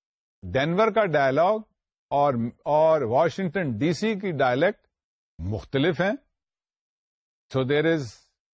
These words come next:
difference۔ Come to another country, take a look at Europe۔ Within Europe,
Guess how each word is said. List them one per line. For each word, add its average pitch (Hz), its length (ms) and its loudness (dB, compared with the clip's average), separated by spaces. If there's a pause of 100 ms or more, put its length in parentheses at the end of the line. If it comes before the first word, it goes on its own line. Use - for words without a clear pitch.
(340)
difference۔ 214 380 0 (1080)
Come 139 240 -4
to 190 380 4 (180)
another 185 300 0
country, 139 580 -2 (440)
take 165 180 -2
a 190 80 0
look 175 300 -2
at 143 80 -6
Europe۔ 208 340 0 (1700)
Within 165 380 0
Europe, 226 420 2